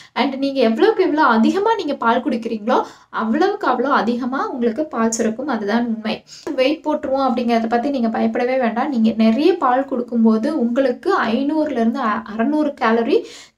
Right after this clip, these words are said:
தினமும் குறையும், சரிங்களா? So, நீங்க வந்து எவ்வளவுக்கு எவ்வளோ பால் குடுக்குறீங்களோ அவ்வளவுக்கு அவ்வளோ உங்க குழந்தைக்கு நல்லது, அது உங்களுக்கும் நல்லது.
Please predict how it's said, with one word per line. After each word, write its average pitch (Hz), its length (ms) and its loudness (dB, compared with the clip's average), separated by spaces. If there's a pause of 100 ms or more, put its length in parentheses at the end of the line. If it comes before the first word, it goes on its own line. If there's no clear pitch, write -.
(120)
தினமும் 302 580 0
குறையும், 220 480 -2
சரிங்களா? 240 480 0 (280)
So, 269 220 0
நீங்க 247 220 0
வந்து 247 260 2
எவ்வளவுக்கு 277 340 2
எவ்வளோ 269 180 0
பால் 233 200 2
குடுக்குறீங்களோ 220 400 -4
அவ்வளவுக்கு 233 420 0
அவ்வளோ 220 120 0
உங்க 214 220 -2
குழந்தைக்கு 269 380 0
நல்லது, 240 300 2
அது 277 160 0
உங்களுக்கும் 226 320 2
நல்லது. 190 400 -4